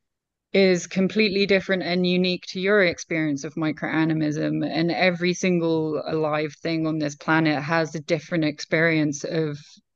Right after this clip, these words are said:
of interacting with the smalls.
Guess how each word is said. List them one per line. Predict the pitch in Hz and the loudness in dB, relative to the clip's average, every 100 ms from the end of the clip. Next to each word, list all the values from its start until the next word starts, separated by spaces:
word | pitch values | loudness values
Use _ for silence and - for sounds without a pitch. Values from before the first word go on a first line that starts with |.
| - | -6
of | 180 156 147 151 - - | -2 -2 -2 -8 -16 -2
interacting | 170 160 - 151 143 - - 160 151 151 147 147 - - _ _ | 0 0 0 2 2 0 -2 2 2 2 0 -4 -18 -20 _ _
with | - 160 151 143 - - | 0 4 4 2 -8 -16
the | - 170 | -4 -2
smalls. | - 170 165 151 143 143 151 - | 2 4 4 4 2 0 -2 -8